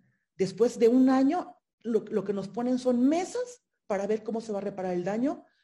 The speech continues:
cuando ya hicimos todo un proceso para determinar cómo se va a reparar el daño. Y no importa qué tan alto lleguemos a las cabezas, o sea,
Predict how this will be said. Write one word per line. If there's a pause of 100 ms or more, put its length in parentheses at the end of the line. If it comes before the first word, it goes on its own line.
(260)
cuando
ya
hicimos
todo
un
proceso
para
determinar
cómo
se
va
a
reparar
el
daño. (580)
Y
no
importa
qué
tan
alto
lleguemos
a
las
cabezas,
o
sea,